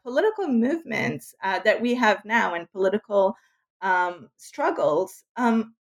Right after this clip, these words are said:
are also kind of, like, understanding kind of, like, that, yeah, images do work. Um, and how do we, uh, think about images? So we think, you know, uh, now that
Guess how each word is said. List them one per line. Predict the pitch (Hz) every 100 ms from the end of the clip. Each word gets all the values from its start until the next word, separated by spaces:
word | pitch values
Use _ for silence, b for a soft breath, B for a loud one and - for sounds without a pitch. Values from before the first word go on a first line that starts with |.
| -
are | 294 -
also | 466 - 508
kind | - 240
of, | 208
like, | 190 -
understanding | 208 214 226 - 185 196 262 330 359
kind | 330 214
of, | -
like, | 185 -
that, | 185 -
yeah, | 240 269 - -
images | 254 285 359 339 311 302 - _ _
do | 214 190 185 196 -
work. | 415 180 113 - _ b b b _ 220
Um, | 208 190 190 190 - -
and | 214 202
how | 220 247 233 226
do | 233 233 226
we, | 208 196 196 196 196 - _ _ -
uh, | 202 202
think | - 330 403
about | 330 185 -
images? | 180 165 165 165 165
So | 214
we | 196 220 220
think, | - 247 240 240 -
you | 254
know, | 226 196 190 185 - _ -
uh, | 214 190 - - _
now | 233 220 233 233
that | 190 -